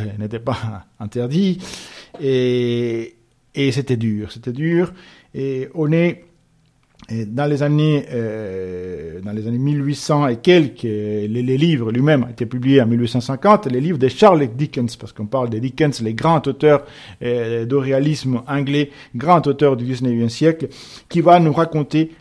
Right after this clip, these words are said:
les aventures de David Copperfield. Là, David Copperfield, qui est d'une certaine manière, bon, c'est un alter ego, bien sûr, pas exactement la même chose, de Dickens,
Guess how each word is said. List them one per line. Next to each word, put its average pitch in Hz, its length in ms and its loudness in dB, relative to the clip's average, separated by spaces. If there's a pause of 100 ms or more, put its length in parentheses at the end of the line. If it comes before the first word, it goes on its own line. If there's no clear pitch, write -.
les 135 200 0
aventures 151 500 4
de 131 120 2
David 156 500 0
Copperfield. 135 600 -4 (240)
Là, 156 160 4
David 156 320 6
Copperfield, 147 460 -2
qui 147 120 -4
est 127 60 0
d'une 135 140 0
certaine 156 320 0
manière, 156 500 4
bon, 117 300 -6 (200)
c'est 123 80 -8
un 117 40 -2
alter 139 320 2
ego, 151 260 8
bien 120 140 0
sûr, - 200 -4
pas 123 120 0
exactement 117 360 -2
la 117 100 0
même 143 100 -2
chose, 151 220 0
de 120 80 -4
Dickens, 170 500 0